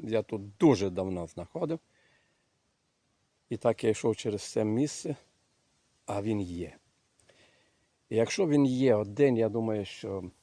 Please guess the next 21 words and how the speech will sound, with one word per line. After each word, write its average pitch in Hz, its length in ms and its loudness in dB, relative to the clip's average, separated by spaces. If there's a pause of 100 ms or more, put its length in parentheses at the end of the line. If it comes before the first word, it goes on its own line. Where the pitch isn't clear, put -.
(480)
я 110 240 -4
ще 117 180 -10
сьогодні 98 480 -6
знайду. 87 400 -14 (920)
Я 117 160 0
ще - 140 -10
маю 92 300 -6
час 87 240 -12
до 90 160 -14
сьомої 92 480 -8
години. 123 480 -2 (1200)
Друзі, 107 320 -4 (1500)
показую, 104 460 0
не 113 120 2
буду 107 320 0
вас 92 360 -6 (480)
томити. 123 540 2 (1000)
Показую, 92 480 -2
що 117 200 2
я 104 120 4
знайшов. 90 460 -8